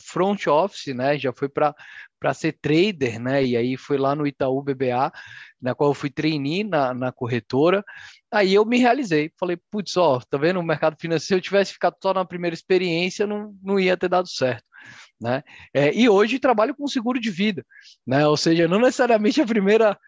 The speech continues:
é, é, área que você escolhe é a área que você vai,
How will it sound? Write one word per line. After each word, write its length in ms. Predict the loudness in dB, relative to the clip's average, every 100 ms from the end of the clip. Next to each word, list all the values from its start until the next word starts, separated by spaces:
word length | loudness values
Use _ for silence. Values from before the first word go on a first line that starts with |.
| _
é, 720 | -2 -2 0 0 0 2 0
é, 40 | 0
área 300 | 0 0 -2
que 140 | -6
você 300 | -10 -8 -6
escolhe 680 | -8 -6 0 2 2 2 0
é 40 | 2
a 100 | 4
área 220 | 2 0
que 100 | -6
você 240 | -12 -6
vai, 200 | -2 -2